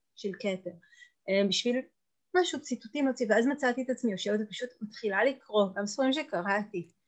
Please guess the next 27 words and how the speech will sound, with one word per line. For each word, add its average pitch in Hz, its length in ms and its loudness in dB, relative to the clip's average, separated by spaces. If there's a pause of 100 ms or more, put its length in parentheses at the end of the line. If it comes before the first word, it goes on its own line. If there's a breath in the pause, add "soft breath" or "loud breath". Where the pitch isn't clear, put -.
(460)
וזה 196 160 2
היה 247 100 6
מין 403 280 6 (140)
אושר 381 400 8 (100)
כזה, 226 240 2
באמצע 233 480 4
היום 320 280 8
מין... 269 220 2 (1120 soft breath)
ו-, 214 760 6 (140)
וחירות, 220 560 4
זאת - 560 -16
אומרת, 185 160 -4
זה 208 60 4
לא 226 120 6
תמיד 294 280 2
קורה, 240 260 2
לפעמים 220 360 4
יש, 226 260 0 (100)
יש 220 320 2
לי - 80 -8
חברות 208 380 -4
שאומרות 208 280 -6
שהן 208 140 -4
לא 202 80 -2
יכולות 196 300 -4
לקרוא - 320 -16
עכשיו - 280 -16